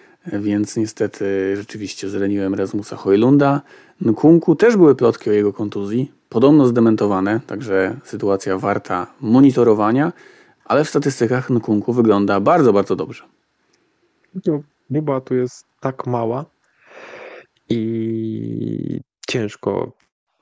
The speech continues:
Speaker 2: w-, na tak małej próbie wyciągać jakieś większe wnioski. No, na pewno Nkunku może być super wzmocnieniem Chelsea i naprawdę robić fajne rzeczy w tej drugiej,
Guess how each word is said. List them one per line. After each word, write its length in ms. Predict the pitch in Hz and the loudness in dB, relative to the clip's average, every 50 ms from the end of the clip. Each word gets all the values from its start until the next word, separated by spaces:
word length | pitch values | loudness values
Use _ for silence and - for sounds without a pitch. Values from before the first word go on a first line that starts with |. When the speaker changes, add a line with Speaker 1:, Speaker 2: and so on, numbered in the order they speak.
| _ _ | _ _
Speaker 2:
w-, 320 | - - 120 120 135 135 - | -10 -10 -8 -8 -8 -6 -6
na 140 | 110 107 - | -6 -6 -4
tak 220 | - 117 - - | -6 -6 -6 -6
małej 280 | 110 107 110 104 104 - | -8 -6 -6 -6 -6 -6
próbie 420 | - - 113 107 104 107 104 101 | -4 -4 -4 -4 -2 -4 -6 -6
wyciągać 600 | 104 107 104 - 110 107 107 104 101 98 - - | -8 -10 -8 -6 -6 -4 -4 -4 -6 -8 -8 -10
jakieś 420 | 98 - - 110 104 - - - _ _ _ _ _ - - | -10 -6 -6 -6 -6 -6 -10 -20 _ _ _ _ _ -6 -4
większe 300 | 117 113 117 113 - 123 | -4 -2 -4 -4 -6 -6
wnioski. 320 | 113 123 127 127 - - 135 | -4 -4 -4 -6 -6 -8 -6
No, 80 | 131 | -6
na 80 | 127 123 | -4 -4
pewno 420 | - 143 139 139 135 135 139 139 - _ _ _ _ _ _ | -4 -4 -4 -2 -4 -4 -4 -6 -10 _ _ _ _ _ _
Nkunku 720 | 127 120 - - 147 143 - - 139 135 135 135 131 139 151 - - _ _ _ _ _ _ - | -8 -6 -4 -6 -6 -6 -4 -2 -2 0 0 -2 -2 -6 -10 -18 -20 _ _ _ _ _ _ -4
może 280 | 107 117 123 123 131 120 | -2 -2 -2 -2 -2 -4
być 220 | 120 120 - - | -6 -8 -12 -14
super 460 | - - 123 - - 110 113 123 123 | -10 -8 -6 -4 -4 -4 -4 -6 -8
wzmocnieniem 840 | 113 110 110 117 113 107 - - 117 110 110 113 127 127 151 156 156 - - | -8 -8 -8 -8 -8 -8 -8 -8 -6 -6 -6 -6 -6 -8 -8 -10 -12 -10 -6
Chelsea 420 | 117 117 120 117 - - 185 - _ _ _ _ _ - - - - _ _ - | -4 -4 -4 -6 -8 -12 -14 -14 _ _ _ _ _ -20 -20 -20 -20 _ _ -4
i 100 | - - | -2 -2
naprawdę 500 | 95 - - 107 110 110 107 107 110 110 | -2 -2 -4 -4 -4 -4 -6 -6 -6 -4
robić 340 | 110 104 104 110 107 - | -4 -6 -6 -8 -10 -10
fajne 360 | - - 120 117 113 110 110 107 | -8 -6 -4 -4 -4 -4 -4 -4
rzeczy 260 | 107 104 - - 107 | -6 -6 -6 -10 -10
w 40 | - | -6
tej 140 | - 110 | -6 -6
drugiej, 520 | 107 120 113 113 107 104 107 104 104 104 | -4 -4 -4 -4 -4 -4 -4 -4 -4 -6